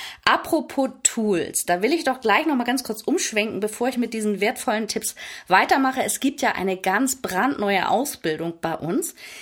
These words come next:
Die ist erst seit September zur Anmeldung geöffnet. Das ist unsere sechzig Stunden Ayurveda,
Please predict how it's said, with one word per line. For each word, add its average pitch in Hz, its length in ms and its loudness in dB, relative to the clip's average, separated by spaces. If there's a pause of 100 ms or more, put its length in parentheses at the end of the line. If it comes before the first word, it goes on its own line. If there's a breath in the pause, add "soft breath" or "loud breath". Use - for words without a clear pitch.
(200 loud breath)
Die 208 100 0
ist - 200 0
erst 208 260 0 (320 loud breath)
seit 202 640 2
September 233 760 0
zur 233 220 -4
Anmeldung 208 400 -2
geöffnet. 269 440 -2
Das 233 120 -6
ist 220 120 -6
unsere 214 220 0
sechzig 240 480 -4
Stunden 233 420 -2
Ayurveda, 214 760 0